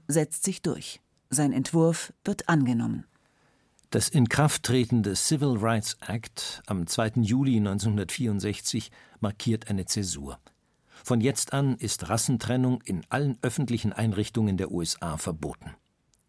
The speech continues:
Speaker 2: Doch noch immer fehlt ein wichtiges Teilstück auf dem Weg zur vollen Gleichstellung der Afroamerikaner:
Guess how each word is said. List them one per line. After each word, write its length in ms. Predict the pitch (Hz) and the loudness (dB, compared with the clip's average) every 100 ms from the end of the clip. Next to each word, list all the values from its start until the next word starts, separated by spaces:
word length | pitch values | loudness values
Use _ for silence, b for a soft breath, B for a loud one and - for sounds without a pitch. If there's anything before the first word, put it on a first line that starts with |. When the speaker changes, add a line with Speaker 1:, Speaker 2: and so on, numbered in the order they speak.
| - B B B B B B B - | -20 B B B B B B B -4
Speaker 2:
Doch 140 | 120 | 0
noch 160 | 135 113 | 2 2
immer 340 | 151 143 156 | 2 4 4
fehlt 460 | 139 - 180 165 - | 2 2 2 2 0
ein 260 | 117 110 107 | 2 2 2
wichtiges 440 | - - 127 - | -2 -2 0 0
Teilstück 600 | 123 135 131 - 117 - | 2 2 2 2 0 0
auf 180 | - - | -2 -2
dem 220 | 120 107 | 2 2
Weg 200 | 104 101 | 2 0
zur 120 | - 107 | -2 -2
vollen 380 | - 143 110 | 2 4 4
Gleichstellung 680 | 76 69 65 - 71 64 65 | 2 -4 -2 -2 -2 -4 -6
der 160 | 64 - | -6 -6
Afroamerikaner: 840 | - 50 64 58 58 - 50 | -6 -6 -8 -10 -10 -12 -12